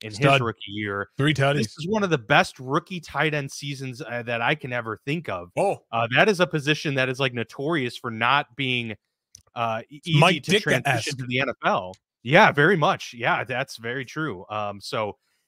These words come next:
Speaker 1: he is an absolute superstar. This draft for the <laughs> Lions is proving to be just dominant, <laughs> uh, especially their first three picks. So, uh, the Lions are, are, are getting themselves back into that formula at the right time because
Speaker 2: Yeah.
Speaker 1: there was a, a little bit of a concern there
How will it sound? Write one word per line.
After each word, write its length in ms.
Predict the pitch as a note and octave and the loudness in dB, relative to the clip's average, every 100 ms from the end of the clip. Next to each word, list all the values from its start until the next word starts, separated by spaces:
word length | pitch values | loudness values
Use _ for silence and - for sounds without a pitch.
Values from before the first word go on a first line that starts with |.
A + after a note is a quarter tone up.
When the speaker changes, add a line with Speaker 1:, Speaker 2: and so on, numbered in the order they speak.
| _ | _
Speaker 1:
he 160 | - F#3+ | 0 2
is 120 | F#3 | 2
an 60 | D#3 | 2
absolute 360 | D3+ C#3+ D3 | 2 0 -4
superstar. 540 | - E3+ D3 - C#3 C3 | -6 -8 -8 -2 0 0
This 180 | D3+ B2+ | -2 -6
draft 520 | G#2+ B2 G#2+ D#3 D#3+ | -8 -4 2 2 0
for 120 | F3+ | -2
the 100 | E3+ | 0
<laughs> 100 | E3+ | 2
Lions 300 | E3+ E3+ E3+ | 2 2 -2
is 80 | C#3+ | -8
proving 360 | - D#3+ D#3 D3 | -4 -2 -2 -4
to 60 | |
be 160 | B2 C3+ | -6 -8
just 200 | A#2+ - _ _ _ _ _ _ | -8 -12 _ _ _ _ _ _
dominant, 560 | - C#3+ F#3+ D#3 F#2+ F#2 | 6 8 8 6 -6 -14
<laughs> 40 | - | -12
uh, 360 | - D#3+ A#2+ - _ _ - | -2 0 0 -2 _ _ -4
especially 280 | F3+ D#3+ | -2 2
their 120 | E3+ D3+ | 2 2
first 340 | F3 D#3+ - | 0 -2 -2
three 160 | D#3+ C3 | -8 -6
picks. 360 | - D#3 - | -4 -4 -4
So, 260 | - B2 A2 _ _ _ - | -2 -2 -2 _ _ _ 2
uh, 140 | C3 | 4
the 120 | C#3 | 4
Lions 440 | E3 G3+ A3+ A3 E3+ | 6 6 4 0 -2
are, 180 | F3 D#3+ | -2 0
are, 300 | D3 C3+ C3 | 0 0 -2
are 140 | C#3 C3 | -8 -6
getting 300 | B2 F3+ E3+ | -2 -2 -2
themselves 440 | D3+ C#3+ E3 C#3+ | -4 -2 -2 -2
back 360 | A2+ C#3+ C#3 C#3 | -2 -2 -2 -4
into 200 | D3 C3 | -8 -8
that 340 | B2 B2+ A#2+ - _ _ _ _ | -2 0 -2 -4 _ _ _ _
formula 520 | D3+ C#3+ C3+ B2 A#2+ | 0 2 2 2 2
at 100 | A#2+ | 2
the 80 | - | 0
right 220 | B2 A#2+ | 0 0
time 360 | - C3+ A#2+ A#2+ | 0 0 0 -2
because 240 | A2+ C3 | -6 -4
Speaker 2:
Yeah. 80 | A#3 | -2
Speaker 1:
there 100 | C4 | 0
was 280 | A#2 B2 A#2 | 0 -2 -2
a, 260 | A#2 A#2 A#2 | -6 -8 -8
a 60 | A#2+ | -6
little 200 | A#2+ A#2 | -6 -4
bit 140 | B2 | -4
of 80 | A2+ | -4
a 40 | A2+ | -8
concern 500 | - - C#3 B2 A#2 | -16 -10 -6 -4 -2
there 380 | A#2+ A2+ A2 | -2 0 -2